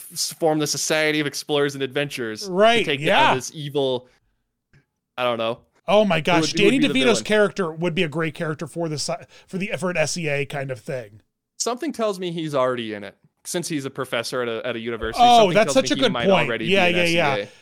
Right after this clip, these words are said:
Speaker 2: That,
Speaker 1: Yeah.
Speaker 2: like, he's brought in, like, the S E A sends him there
Speaker 1: Right.
Speaker 2: to investigate. That's some
Speaker 1: Because
Speaker 2: thinking,
Speaker 1: they already,
Speaker 2: Dylan.
Speaker 1: 'cause, uh, if they're anything, if they're anything like me, they already know about the connection. This is the Hightower Mansion, Dan.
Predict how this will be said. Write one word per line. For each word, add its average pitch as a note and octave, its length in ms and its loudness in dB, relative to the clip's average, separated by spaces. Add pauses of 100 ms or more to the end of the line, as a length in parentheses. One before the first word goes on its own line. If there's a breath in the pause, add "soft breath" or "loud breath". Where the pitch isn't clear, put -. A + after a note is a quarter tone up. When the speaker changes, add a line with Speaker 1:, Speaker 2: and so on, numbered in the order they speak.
(140 soft breath)
Speaker 2:
That, G#3+ 220 2
Speaker 1:
Yeah. A3 40 -10
Speaker 2:
like, G#3 140 2
he's A#3 220 0
brought A3 280 4
in, G3+ 360 0
like, F#3+ 140 -2
the A3 120 2
S - 180 -2
E G3+ 120 0
A - 20 -4
sends G#3 480 -2
him D#3+ 160 -2
there B2 400 -6 (600)
Speaker 1:
Right. C3 340 0
Speaker 2:
to G#3 140 2
investigate. D3+ 800 -2 (1700)
That's D#3 200 -8
some F3 120 -2
Speaker 1:
Because D3+ 240 0
Speaker 2:
thinking, C#3+ 140 2
Speaker 1:
they C#3+ 60 6
already, D3 220 2
Speaker 2:
Dylan. C3+ 100 -12
Speaker 1:
'cause, E3+ 360 -6
uh, D3 180 0
if D#3 160 -4
they're E3 200 2
anything, F3+ 480 -2
if D#3 160 -4
they're F3 220 2
anything F#3+ 340 -2
like F#3+ 200 -4
me, G#3 160 -4
they C3 160 0
already C3 240 -2
know D3 120 -2
about C#3+ 240 -2
the D3+ 80 -14
connection. D#3 440 -8
This A#2 160 -10
is B2+ 100 -10
the B2+ 100 -4
Hightower D3 600 -2
Mansion, D3+ 560 -4
Dan. G#2+ 280 -8